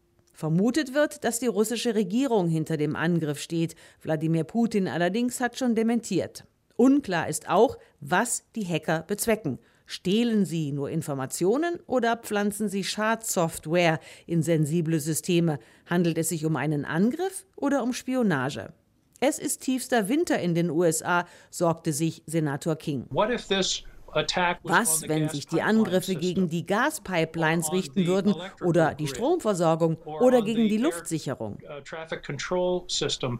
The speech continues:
Speaker 1: Wer sich bisher nicht geäußert hat, ist Präsident Trump. Parteiübergreifend fordern Senatoren ihn auf,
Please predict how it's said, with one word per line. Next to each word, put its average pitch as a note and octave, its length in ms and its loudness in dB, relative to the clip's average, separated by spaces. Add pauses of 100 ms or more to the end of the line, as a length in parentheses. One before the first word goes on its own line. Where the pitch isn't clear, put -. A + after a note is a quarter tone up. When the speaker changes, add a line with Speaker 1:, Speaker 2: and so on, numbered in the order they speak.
Speaker 1:
Wer A3 140 6
sich A#3+ 160 -2
bisher D#4 380 2
nicht A3 340 4
geäußert C#4 480 0
hat, C#4 180 -4
ist - 200 -8
Präsident G3+ 480 -2
Trump. C3+ 320 -2 (280)
Parteiübergreifend E3+ 1120 0
fordern D#3+ 380 0
Senatoren F3+ 640 0
ihn F#3+ 160 0
auf, F#3+ 220 0